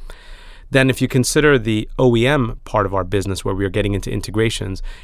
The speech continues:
it depends on the verticals we're in.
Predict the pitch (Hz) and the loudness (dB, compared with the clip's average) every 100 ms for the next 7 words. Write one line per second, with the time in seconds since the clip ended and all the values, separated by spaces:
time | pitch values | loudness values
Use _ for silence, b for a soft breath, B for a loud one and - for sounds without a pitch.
0 | B - 110 117 - - 151 139 - 117 | B -2 0 0 -2 -2 0 0 -2 -2
1 | 107 107 - 127 107 95 107 113 110 - | 0 -2 -4 -6 -4 -2 2 2 2 -4
2 | 98 98 104 - 101 95 | -6 -4 -4 -4 -6 -8